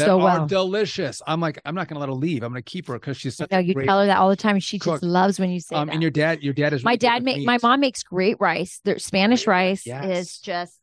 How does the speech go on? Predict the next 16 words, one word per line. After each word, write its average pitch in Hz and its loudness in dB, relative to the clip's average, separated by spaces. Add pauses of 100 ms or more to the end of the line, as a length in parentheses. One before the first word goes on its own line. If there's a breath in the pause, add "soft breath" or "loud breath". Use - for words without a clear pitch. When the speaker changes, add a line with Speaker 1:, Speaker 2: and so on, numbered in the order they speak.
Speaker 1:
there's 175 -20
nothing 180 -12
Speaker 2:
The 123 -4
Speaker 1:
like - -10
it. 139 -6
Speaker 2:
tortilla 127 -4
de 120 -6
patata 117 -6
or 110 -8
the 110 -8
Speaker 1:
She 110 -10
makes 226 -18
Speaker 2:
tor- 117 -10
Speaker 1:
tortilla 214 -12
de 233 -12
patata, 214 -16